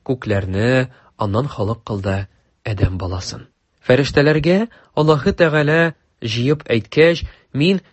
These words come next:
җир йөзендә бер хәлифә, ягъни җир йөзенә бер җаваплы хуҗа булучыны халык кылам», — дигәч, фәрештәләр ул вакытта әйткән иделәр: «Раббыбыз, син җир йөзендә золым вә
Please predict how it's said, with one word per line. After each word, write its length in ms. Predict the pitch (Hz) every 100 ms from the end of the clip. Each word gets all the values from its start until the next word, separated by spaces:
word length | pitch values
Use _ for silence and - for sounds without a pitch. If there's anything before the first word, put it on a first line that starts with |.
| -
җир 240 | 127 170
йөзендә 460 | 156 127 131 131 147
бер 160 | 131
хәлифә, 720 | 113 - 107 104 104 113 127 95 - -
ягъни 300 | 117 120 113
җир 200 | 98 151
йөзенә 640 | 127 110 107 110 135 127 - _ _
бер 240 | 117 120 117 - _ _ _ -
җаваплы 880 | 110 123 110 104 110 113 135 135 120 _ _ _ _ -
хуҗа 380 | - 127 120 135
булучыны 720 | 147 139 - 123 113 135 143 - _
халык 400 | - 117 113 -
кылам», — 280 | - 104 131 131
дигәч, 320 | 117 117 - _ _
фәрештәләр 540 | 107 107 - 101 98 117
ул 80 | 110
вакытта 480 | 101 - - - -
әйткән 400 | 117 117 - 98
иделәр: 400 | 95 101 - - - _ _ _ _
«Раббыбыз, 800 | - 104 98 98 113 143 131 117 - _ _ _ _
син 220 | - 165
җир 240 | 127 170 170
йөзендә 680 | 156 147 135 135 156 160 151 _ _ _
золым 680 | 117 110 120 127 151 156 120 - _ _ _ _
вә 320 | 117 113 113